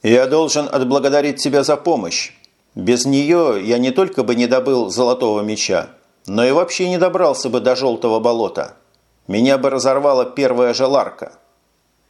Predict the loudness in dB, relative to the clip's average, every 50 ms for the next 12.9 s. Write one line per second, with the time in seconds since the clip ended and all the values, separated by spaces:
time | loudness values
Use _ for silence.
0 | _ _ _ _ -6 0 2 4 4 4 2 -2 -2 -2 0 0 2 2 0 0
1 | -2 -2 -4 0 0 0 0 0 0 0 0 0 0 -2 -4 -6 -6 -6 -4 -4
2 | -4 -4 -6 -6 -10 -16 _ _ _ _ _ _ _ _ _ _ _ _ -12 -8
3 | -2 0 0 2 2 2 0 0 0 0 0 2 2 2 0 0 0 2 2 0
4 | 0 2 2 2 2 2 -2 -2 -4 -4 0 0 0 2 2 0 2 2 0 0
5 | 0 -2 -2 -2 -2 -2 -2 -2 0 0 0 2 2 0 0 0 0 -2 0 0
6 | 0 0 0 2 2 2 0 0 0 0 0 0 -2 -4 -8 -10 -10 -10 -12 -12
7 | -14 -14 -20 _ _ _ _ _ _ _ _ _ _ _ _ _ 2 2 2 2
8 | 2 0 0 0 0 0 2 2 2 2 0 0 -2 -4 -6 -8 -6 -2 2 2
9 | 2 2 0 0 0 0 0 0 0 0 0 0 -2 -2 0 0 0 0 0 -2
10 | -2 0 0 0 0 2 2 0 0 0 -2 -6 -6 -4 -4 -2 0 2 2 2
11 | 0 -2 -10 -18 _ _ _ _ _ _ -2 0 0 0 0 0 -2 -2 -2 -2
12 | -2 -2 -2 -2 0 0 0 0 0 0 -2 -6 -8 -10 -20 -20 -20